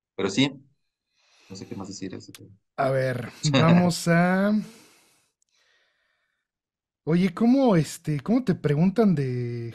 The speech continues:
Speaker 2: Javier, güey? <laughs> A ver, aquí te dice Freddy Tacuba, ¿a quién admiras de la escena actual del rock en español en México?
Speaker 1: Eh,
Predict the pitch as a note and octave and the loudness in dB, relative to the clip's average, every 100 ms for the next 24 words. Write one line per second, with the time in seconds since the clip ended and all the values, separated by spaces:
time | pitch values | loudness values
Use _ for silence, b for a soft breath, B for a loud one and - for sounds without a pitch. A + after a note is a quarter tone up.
0 | - B2+ B2 C#3 G#3+ A3 A#2 G2+ G#2+ - | -12 -12 -8 -4 -2 -2 -4 -14 -20 -16
1 | - - E3+ D#3+ E3+ F3 E3+ F3+ G#3+ F#3+ | -10 -2 0 2 2 2 0 -2 0 0
2 | F3 E3+ F3 F3+ F#3 F#3+ D3+ C#3+ - E3+ | 2 0 2 0 0 -2 -4 -6 0 4
3 | D#3 C3+ A#2+ b b b b b b b | 4 2 -4 b b b b b b b
4 | b _ D#3+ - A3+ A#3+ B3 F#3 G3 G#3 | b _ -6 -2 2 4 4 4 4 6
5 | F#3 G#3 - - D#3+ C#3+ C3+ C3+ - E3 | 4 2 -8 -16 -6 -4 -2 -4 -2 0
6 | E3 E3 - - D3+ D#3+ D3+ C3 C#3 C#3 | 2 0 -2 -2 0 2 2 0 -4 -4
7 | D#3 B2+ - A2+ A#2+ C3+ E3 - _ _ | -4 -6 -10 -12 -6 -2 -4 -4 _ _
8 | C#3+ D#3 D#3 C#3 B2+ - _ - - _ | -4 -2 -2 -4 -8 -18 _ -20 -20 _
9 | _ _ _ _ _ _ _ _ _ _ | _ _ _ _ _ _ _ _ _ _
10 | _ _ _ _ _ _ _ _ _ _ | _ _ _ _ _ _ _ _ _ _
11 | _ _ _ _ _ _ _ _ _ _ | _ _ _ _ _ _ _ _ _ _
12 | _ _ _ _ _ _ _ _ _ _ | _ _ _ _ _ _ _ _ _ _
13 | _ _ _ - B2+ C3 C3+ C3 C3+ C3+ | _ _ _ -2 2 4 6 6 6 4